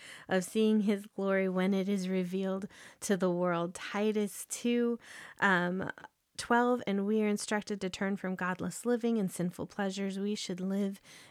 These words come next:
in this evil world with wisdom, righteousness, and devotion to God, while we look forward to the hope, with hope,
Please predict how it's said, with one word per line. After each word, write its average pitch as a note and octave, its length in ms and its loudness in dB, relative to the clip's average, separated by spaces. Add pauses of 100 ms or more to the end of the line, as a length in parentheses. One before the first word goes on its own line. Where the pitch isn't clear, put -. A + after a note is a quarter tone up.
in F#3+ 200 2
this F3+ 240 0
evil G3 460 -2
world F3+ 340 -4
with F3+ 260 -4
wisdom, G3 500 -2
righteousness, F3+ 640 -4 (360)
and F#3 160 4
devotion F#3 560 0
to B3 100 -2
God, F3+ 460 -2
while F#3+ 520 0
we G3+ 300 0
look F#3+ 280 -4
forward G3 800 -2 (360)
to G3 120 -2
the F#3 180 2
hope, E3+ 400 2
with A#3 260 6
hope, G#3+ 340 4